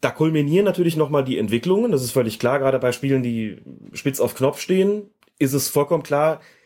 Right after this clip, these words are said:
die Wahrscheinlichkeit, dass da nochmal das richtig, das, das Drama so richtig sich zuspitzt, ist tatsächlich ziemlich hoch, ist ziemlich groß. Das mag man als Schiedsrichter nicht, denn du denkst natürlich auch, "Jetzt habe ich neunzig Minuten die Kiste hier wirklich souverän über die Bühne geschaukelt.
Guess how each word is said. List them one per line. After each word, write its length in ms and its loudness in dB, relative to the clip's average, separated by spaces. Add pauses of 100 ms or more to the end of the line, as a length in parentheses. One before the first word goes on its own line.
(500)
die 200 -2
Wahrscheinlichkeit, 680 0
dass 120 0
da 100 2
nochmal 520 2 (300)
das 220 -6
richtig, 280 0
das, 200 0
das 160 0
Drama 340 2
so 100 -4
richtig 440 -4 (200)
sich 240 -2
zuspitzt, 640 0 (680)
ist 140 2
tatsächlich 460 0
ziemlich 260 2
hoch, 200 2
ist 120 -2
ziemlich 240 -2
groß. 500 -2 (580)
Das 140 0
mag 240 2
man 140 -6
als 120 -8
Schiedsrichter 400 0
nicht, 220 2
denn 120 2
du 80 -4
denkst 200 0
natürlich 300 0
auch, 140 2
"Jetzt 100 0
habe 140 2
ich 60 -4
neunzig 340 2
Minuten 400 0
die 100 -6
Kiste 260 0
hier 160 4
wirklich 220 -2
souverän 400 2
über 120 2
die 100 0
Bühne 220 0
geschaukelt. 580 -2